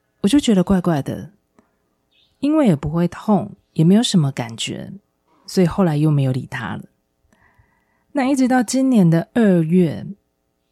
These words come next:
我开始穿鞋子的时候会感觉到好像怪怪的，左脚大拇指的地方好像会开始微微的作痛。人都是这样，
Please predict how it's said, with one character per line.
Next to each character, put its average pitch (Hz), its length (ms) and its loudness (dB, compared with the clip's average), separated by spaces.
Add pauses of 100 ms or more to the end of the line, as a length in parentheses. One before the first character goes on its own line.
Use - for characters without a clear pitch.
我 - 80 -6
开 285 180 -4
始 240 200 -4
穿 214 280 -2
鞋 151 240 -4
子 151 160 -4
的 147 120 -2
时 147 140 -6
候 151 100 -2
会 165 100 0
感 143 160 -4
觉 135 140 -6
到 151 200 -2
好 139 100 -4
像 151 200 -2
怪 160 160 -4
怪 131 240 -4
的， - 240 -16 (960)
左 196 260 0
脚 208 260 0
大 220 240 -2
拇 185 140 4
指 175 160 -2
的 160 80 0
地 190 160 0
方 180 240 -2
好 - 180 -6
像 240 240 -4
会 240 160 -2
开 220 220 -10
始 190 240 -2
微 165 220 0
微 196 260 0
的 165 140 -2
作 170 320 -2
痛。 - 340 -6 (1400)
人 165 220 4
都 180 140 4
是 190 100 2
这 165 100 -4
样， - 280 -6